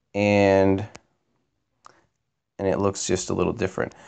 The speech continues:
I don't see really too much other customization with the coloring. I wish it had a little bit more, um, but, uh, the dark theme actually I really like, so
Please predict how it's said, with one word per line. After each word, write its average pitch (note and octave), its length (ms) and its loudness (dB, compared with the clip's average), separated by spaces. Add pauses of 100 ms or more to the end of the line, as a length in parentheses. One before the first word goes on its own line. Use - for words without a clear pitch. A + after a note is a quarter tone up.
(120)
I - 60 0
don't C#3+ 180 2
see F3 160 2
really B2+ 300 6
too A#2+ 160 -2
much B2 220 4
other A2+ 160 0
customization G#2+ 840 0
with G2 160 -2
the - 60 -10
coloring. A#2+ 720 2 (420)
I G#2 100 -2
wish B2 360 -2
it - 80 -6
had G#2 160 4
a G2 60 4
little G2+ 200 2
bit G2 180 -4
more, A2+ 460 2 (580)
um, F#2+ 920 2
but, G2+ 440 0
uh, G2 240 4
the G2+ 80 -2
dark D#3+ 300 2
theme B2 220 2
actually G2+ 300 0
I - 20 0
really F#2 160 2
like, F2+ 300 0
so F#2 360 -2